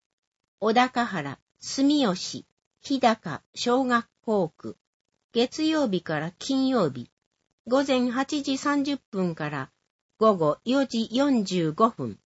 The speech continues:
中部地域包括支援センター。電話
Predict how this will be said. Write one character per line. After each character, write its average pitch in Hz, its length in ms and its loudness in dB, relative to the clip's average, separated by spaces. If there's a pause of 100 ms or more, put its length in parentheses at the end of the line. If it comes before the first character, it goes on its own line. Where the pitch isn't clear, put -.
(960)
中 320 260 4
部 226 200 6
地 294 280 2
域 175 280 0
包 262 260 6
括 240 400 2
支 226 240 2
援 240 240 6
セ 247 220 2
ン 196 100 6
タ 139 460 0 (460)
ー。 - 40 -2
電 220 320 6
話 202 280 4